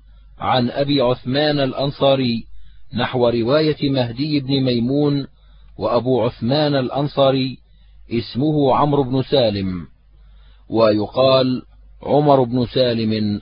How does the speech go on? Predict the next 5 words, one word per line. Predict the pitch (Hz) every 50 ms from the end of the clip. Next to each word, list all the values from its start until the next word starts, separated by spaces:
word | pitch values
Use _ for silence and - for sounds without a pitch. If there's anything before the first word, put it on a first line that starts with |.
| -
أيضا. | 110 120 117 104 87 92 82 78 73 67 62 - - - - - - _ _ - - - - _ - - - - - - - - - - -
حدثنا | - - - - 110 110 107 139 170 - - 185 175 165 151 135 - 139
أحمد | 139 - 147 139 135 123
بن | 127 127 113 117
منيع، | 120 117 113 113 113 120 131 135 135 131 117 98